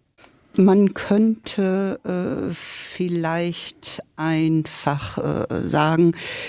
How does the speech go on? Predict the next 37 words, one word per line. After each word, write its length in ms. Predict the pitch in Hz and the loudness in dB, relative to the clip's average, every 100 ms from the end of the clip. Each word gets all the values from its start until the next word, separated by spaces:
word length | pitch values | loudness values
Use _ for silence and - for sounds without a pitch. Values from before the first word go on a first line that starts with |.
| - | -4
wenn 200 | 160 165 | 2 2
das 180 | 156 - | 2 0
Interview 540 | 170 165 - 156 156 | 2 2 0 0 0
bis 240 | 156 156 - | 0 -2 0
dann 180 | 165 151 | 2 4
und 180 | 156 | 2
dann 160 | 151 156 | 4 4
nicht, 320 | 156 - - | 2 0 -4
äh, 180 | 151 147 | -2 -2
autorisiert 720 | 170 151 156 147 175 233 - | -2 -4 -2 0 0 -2 -2
wurde 180 | 202 196 | -2 0
von 220 | - 180 | 0 2
Ihnen, 200 | 180 180 | 4 4
dann 360 | 165 160 165 160 | 4 4 2 0
gilt 300 | - 151 160 | 0 0 0
das 180 | 139 - | -4 -6
gesprochene 580 | 151 - 139 - 143 147 | -12 -6 -6 -2 -2 0
Wort, 280 | 165 226 165 | -2 -2 -2
dann 120 | 160 | -2
gehen 280 | 160 160 156 | 0 0 -2
wir 80 | |
davon 340 | 151 151 160 160 | -4 -4 -4 -2
aus, 280 | 156 165 - - - - | -4 -6 -10 -16 -16 -8
dass 240 | 147 - | -8 -6
wir 60 | 156 | -8
es 120 | - | -6
so 120 | 170 | -4
veröffentlichen 760 | 156 - 143 180 196 196 - 202 | -4 -2 -2 0 0 0 0 -2
können. 380 | - 196 208 220 - - - - - | 0 2 2 0 -6 -12 -12 -6 2
Man 640 | 175 175 175 170 170 170 | 4 4 4 4 4 2
könnte 760 | - 170 160 160 156 - - - | 0 2 4 4 0 -4 -6 -4
auf 200 | 151 - | -4 -2
die 140 | 156 | -2
Leitlinien 1000 | 147 160 190 - 151 170 165 165 156 151 | 0 0 -2 -2 0 4 4 4 4 2
des 380 | 160 - - - | -2 -6 -10 -4
D 160 | 156 | -2
J 180 | 147 135 | 0 -2